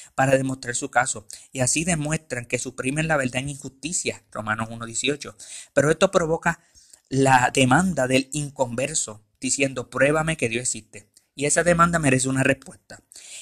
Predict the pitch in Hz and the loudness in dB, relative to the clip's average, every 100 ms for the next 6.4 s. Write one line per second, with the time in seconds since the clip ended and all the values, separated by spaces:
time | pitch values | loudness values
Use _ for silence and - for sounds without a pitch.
0 | - 139 143 135 135 143 170 175 165 165 | -4 4 6 6 2 0 0 -2 -2 -2
1 | 156 151 - 151 156 156 - 127 117 - | -2 -4 2 4 4 2 4 6 6 2
2 | 123 143 156 156 131 127 139 - 143 - | 0 2 2 0 0 0 -2 -4 -6 -6
3 | 135 - 135 131 - 127 123 123 170 175 | -8 -4 -2 -2 -2 -4 -6 -2 4 6
4 | 143 131 - 151 147 - 143 143 - 120 | 6 0 -6 -6 -4 0 0 0 -2 2
5 | 131 151 170 107 _ _ _ _ - 151 | 2 2 -2 -2 _ _ _ _ -2 -2
6 | - 131 110 | 2 2 2